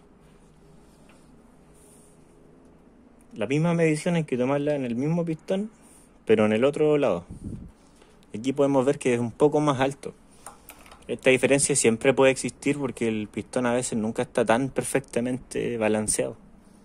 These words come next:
pero está dentro de las tolerancias. Lo que no estaría dentro de tolerancias, por ejemplo, que nosotros en este lado tenga sesenta y en este lado tenga diez, por ejemplo, ahí es porque el pistón está muy chueco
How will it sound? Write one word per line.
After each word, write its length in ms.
pero 340
está 200
dentro 340
de 60
las 140
tolerancias. 580
Lo 120
que 80
no 120
estaría 320
dentro 280
de 80
tolerancias, 400
por 140
ejemplo, 320
que 80
nosotros 420
en 140
este 200
lado 220
tenga 540
sesenta 580
y 60
en 60
este 240
lado 200
tenga 500
diez, 200
por 180
ejemplo, 380
ahí 120
es 40
porque 240
el 100
pistón 320
está 340
muy 200
chueco 340